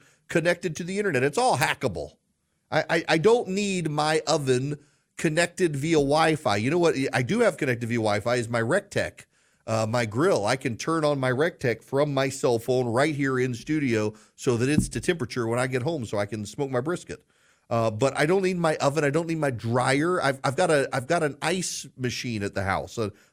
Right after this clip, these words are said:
under counter, the little nugget ice machines, and it's got Wi-Fi. I,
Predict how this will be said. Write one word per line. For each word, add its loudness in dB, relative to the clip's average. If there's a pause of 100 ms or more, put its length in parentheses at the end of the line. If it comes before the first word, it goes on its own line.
under 0
counter, 2
the 0
little 2
nugget 2
ice 0
machines, -6 (320)
and 2
it's 0
got 4
Wi-Fi. 2
I, 2